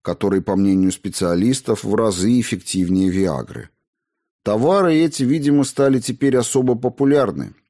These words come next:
Именно по этой причине цены на них с прошлой недели сильно пошли в гору. Мимо прошагал Юрий Тамерлан Хан, знаменитый музыкант,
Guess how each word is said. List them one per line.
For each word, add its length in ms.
Именно 380
по 140
этой 260
причине 680
цены 440
на 120
них 200
с 80
прошлой 480
недели 440
сильно 460
пошли 380
в 120
гору. 420
Мимо 320
прошагал 680
Юрий 440
Тамерлан 680
Хан, 540
знаменитый 600
музыкант, 720